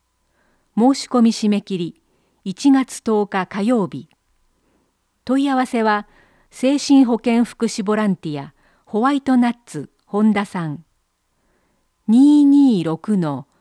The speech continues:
八七四零。どなたでもフラッと参加できます。長野市ボランティアセンターで開催する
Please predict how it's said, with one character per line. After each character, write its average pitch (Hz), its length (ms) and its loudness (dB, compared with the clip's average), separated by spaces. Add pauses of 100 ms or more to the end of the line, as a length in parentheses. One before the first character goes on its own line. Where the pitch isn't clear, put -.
(220)
八 247 440 0
七 254 340 0
四 185 340 0
零。 156 400 -8 (2750)
ど 277 140 2
な 330 160 2
た 226 120 -4
で 180 140 -2
も 151 300 -6 (160)
フ 240 160 -6
ラ 294 80 0
ッ 330 60 -8 (120)
と 226 80 0
参 196 260 -2
加 190 140 -4
で 175 120 -6
き - 120 -10
ま 165 160 -6
す。 - 240 -20 (840)
長 226 260 0
野 320 100 2
市 220 200 -6
ボ 190 140 0
ラ 262 100 2
ン 294 80 0
テ 294 120 -4
ィ 285 60 0
ア 277 60 -4
セ 285 160 -2
ン 269 80 0
タ 202 160 -4
ー 175 60 -4
で 175 120 -4
開 180 220 -6
催 175 220 -8
す 175 180 -10
る 160 200 -12